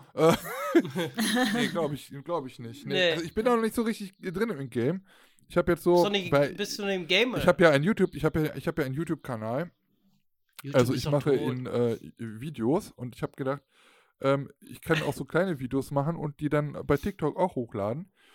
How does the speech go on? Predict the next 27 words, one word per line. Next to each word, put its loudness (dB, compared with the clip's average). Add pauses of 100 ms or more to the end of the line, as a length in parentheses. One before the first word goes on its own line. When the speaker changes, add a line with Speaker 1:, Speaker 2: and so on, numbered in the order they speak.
(220)
Speaker 1:
Und, 2
äh, 4 (220)
TikTok, -2
ich -12 (220)
komm 0
immer 0
noch 2
nicht -2
so -4
ganz -2
klar 2
mit -6
diesem -8
Algorithmus. -2
Es -14
gibt -12
dann -2
halt, 0 (560)
äh, -16 (500)
äh, -4
Videos, 0
die -2
haben -2
dann -2
nur 0
zweihundert -6
Aufrufe. -4